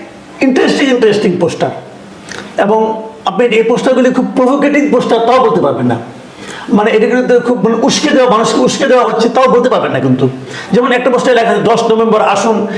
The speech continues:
জিরো পয়েন্টে, গুলিস্তান থেকে, গুলিস্তান ঢাকা বিকেল তিনটা।"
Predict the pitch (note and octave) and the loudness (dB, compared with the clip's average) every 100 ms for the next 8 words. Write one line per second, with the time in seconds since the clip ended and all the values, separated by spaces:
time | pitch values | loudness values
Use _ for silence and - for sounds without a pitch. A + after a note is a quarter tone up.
0 | - - D#3 G#3+ G3 C#3 B2+ C3 - - | -4 0 2 2 0 -2 -2 -4 -4 -14
1 | - E3+ A#3 - B3+ A#3 F3+ A3+ A3 E3+ | -4 0 0 0 -2 -2 -2 -2 0 0
2 | A3+ - A3+ A3+ A3 G#3 C4 G3 G#3 F3+ | 0 0 0 0 0 0 0 2 0 0
3 | A#3 G3+ F3+ - | 0 0 -2 -4